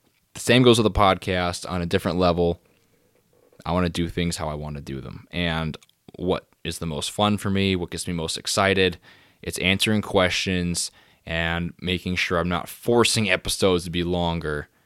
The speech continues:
for the sake of being longer. So, little comparison there to start the show. I did want to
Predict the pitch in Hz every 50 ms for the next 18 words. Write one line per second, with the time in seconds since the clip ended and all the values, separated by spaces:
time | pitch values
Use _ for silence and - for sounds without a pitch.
0 | _ _ _ _ - 87 85 80 - - 80 73 - - 78 76 73 73 73 71
1 | 67 - - - - 95 82 78 - - - - - - - - 117 123 131 131
2 | 123 - 123 110 - 113 107 101 98 95 - 104 98 95 90 87 85 82 - -
3 | - - 104 101 101 92 80 - 92 - - 95 80 73 76 - - - - -
4 | - - - 101 107 107 - 131 139 160 160 151 151 139 135 123 - - - 123
5 | 113 107 101 98 98 107 110